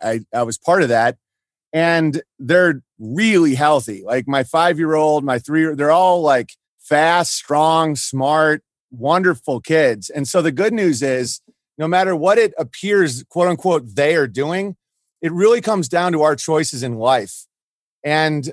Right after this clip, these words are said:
uh, if you can't afford to get a cow or a goat, or you don't have the time to do it or do the fence, there is gonna be people in your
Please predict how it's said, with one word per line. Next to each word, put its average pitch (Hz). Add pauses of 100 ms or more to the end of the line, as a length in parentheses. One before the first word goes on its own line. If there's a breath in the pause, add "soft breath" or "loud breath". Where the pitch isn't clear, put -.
uh, 139
if 160
you 170
can't 214
afford 185
to 170
get 156
a 156
cow 160
or 143
a 113
goat, 147 (400)
or 143
you 151
don't 165
have 165
the 131
time 151
to 135
do 143
it 143
or 135
do 139
the 123
fence, 139
there 151
is 175
gonna 190
be 160
people 147
in 147
your 131